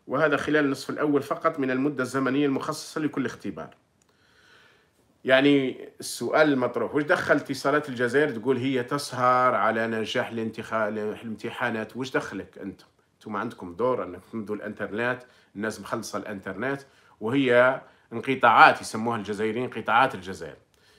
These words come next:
ما الذي تدخل في لغة الخشب هذه، لغة ال-، الكذب في الحقيقة،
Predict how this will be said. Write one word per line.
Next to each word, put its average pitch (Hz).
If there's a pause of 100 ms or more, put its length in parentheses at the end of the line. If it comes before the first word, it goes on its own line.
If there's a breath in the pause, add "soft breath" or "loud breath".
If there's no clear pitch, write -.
(240 soft breath)
ما 143
الذي 208
تدخل 190
في 160
لغة 156
الخشب 135
هذه، 123
لغة 101
ال-، 98 (300 soft breath)
الكذب 104
في -
الحقيقة، 107